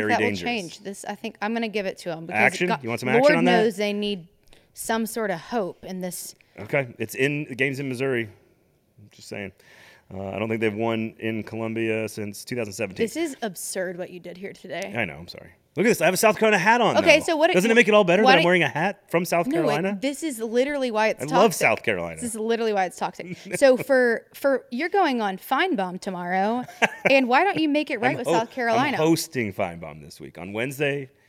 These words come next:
Speaker 2: Oh, sorry.
Speaker 1: May tenth. It's a very big difference.
Speaker 2: Um,
Speaker 1: What should I say,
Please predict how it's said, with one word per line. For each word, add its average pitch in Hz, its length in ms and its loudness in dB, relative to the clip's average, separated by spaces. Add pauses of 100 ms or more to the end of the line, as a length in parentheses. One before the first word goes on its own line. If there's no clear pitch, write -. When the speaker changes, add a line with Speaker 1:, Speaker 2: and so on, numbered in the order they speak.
Speaker 2:
Oh, 294 160 -6
sorry. 311 480 -8
Speaker 1:
May 208 180 0
tenth. - 340 -2 (220)
It's 107 120 -20
a 101 40 -14
very 131 160 -6
big 127 160 -8
difference. 104 340 -8
Speaker 2:
Um, 240 460 -4 (540)
Speaker 1:
What 127 140 0
should 156 120 0
I 143 80 4
say, 95 580 0